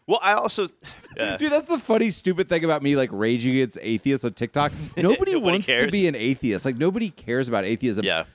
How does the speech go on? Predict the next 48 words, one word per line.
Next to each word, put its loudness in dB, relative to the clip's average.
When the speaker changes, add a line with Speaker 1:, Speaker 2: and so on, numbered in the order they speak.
Speaker 2:
So 2
they're 4
like, 2
"Well, 2
I'm 0
not 0
atheist, 0
so 2
I 0
guess -2
I 0
should -8
say -2
I'm -2
Christian, -4
even -2
though -2
I 0
haven't -2
been -2
to -2
a -4
church -4
in, -4
Speaker 1:
Yeah. 0
Speaker 2:
like, -4
my -4
entire -2
life." -2
Speaker 1:
<sighs> -8
So, 0
so -4
the -2
question -2
is, -8
why 0
do -6
you -6
think -10
that -6
they 0
are, -2
so -6
many -10
people -8
identify -4
Christian -12
culturally -6